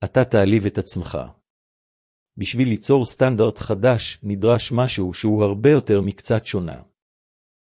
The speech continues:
הרעיון הכללי של השיר עוזר לעני הוא לדעתי חשוב. אני אדם חדור מטרה.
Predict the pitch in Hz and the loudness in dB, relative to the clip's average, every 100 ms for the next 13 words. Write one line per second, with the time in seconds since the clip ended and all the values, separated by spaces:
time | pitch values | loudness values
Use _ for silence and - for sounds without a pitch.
0 | _ _ 104 98 92 120 113 - 95 107 | _ _ -4 0 2 2 2 0 0 2
1 | 131 90 90 - 127 110 92 123 127 110 | 0 -2 -2 -2 -2 0 0 0 2 2
2 | 117 113 104 104 101 120 120 120 117 - | 2 2 0 0 2 2 0 -4 -4 -4
3 | 90 67 - - _ _ _ _ _ _ | -4 -6 -12 -20 _ _ _ _ _ _
4 | _ _ _ - 107 135 113 95 123 120 | _ _ _ -4 2 2 2 4 4 4
5 | - 104 92 107 90 85 87 80 65 | 0 -2 2 2 2 -2 -2 -2 -4